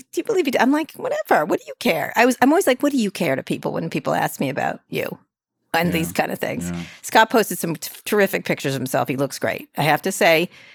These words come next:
Speaker 1: I think you looked fit, and I like that you're, you're celebrating your fitness, and you were very fit. My son,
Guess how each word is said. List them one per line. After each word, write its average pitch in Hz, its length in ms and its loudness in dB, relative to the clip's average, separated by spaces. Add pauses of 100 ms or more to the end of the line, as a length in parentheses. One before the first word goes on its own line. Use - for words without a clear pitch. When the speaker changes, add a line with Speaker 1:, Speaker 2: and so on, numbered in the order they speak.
(120)
Speaker 1:
I 175 60 0
think 165 180 0
you 156 80 2
looked 139 160 0
fit, - 440 2 (160)
and 175 160 2
I 151 80 2
like 151 240 2
that - 140 -4
you're, 147 280 -2
you're 131 120 -6
celebrating 220 520 2
your - 100 0
fitness, - 600 -2
and 156 400 2
you 156 140 -4
were 151 100 -2 (220)
very 185 380 2
fit. 180 340 2
My 165 160 0
son, 175 420 0